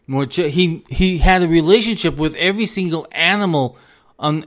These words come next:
on the bloodlines of those animals, and now he's having to get rid of forty percent of his, remember, they had over thirty thousand cattle farms and, and, um, dairies.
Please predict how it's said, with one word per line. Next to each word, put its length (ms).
on 240
the 80
bloodlines 600
of 100
those 180
animals, 400
and 80
now 160
he's 200
having 280
to 60
get 200
rid 200
of 100
forty 280
percent 420
of 160
his, 200
remember, 240
they 160
had 140
over 180
thirty 440
thousand 580
cattle 360
farms 480
and, 180
and, 300
um, 420
dairies. 640